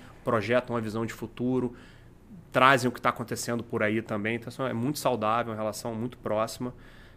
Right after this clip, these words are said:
É, falo de carteirinha porque tive zo-, outras, é, é,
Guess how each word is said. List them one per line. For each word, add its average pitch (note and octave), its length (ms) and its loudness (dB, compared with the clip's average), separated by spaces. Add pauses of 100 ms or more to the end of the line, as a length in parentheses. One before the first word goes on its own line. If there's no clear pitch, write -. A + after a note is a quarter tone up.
(140)
É, G2 220 -8
falo A#2 240 0
de - 100 -8
carteirinha A2+ 460 -2
porque A2+ 440 -4 (480)
tive A#2+ 260 2
zo-, B2 160 2
outras, C#3+ 720 0
é, - 60 -12
é, G#2 80 -6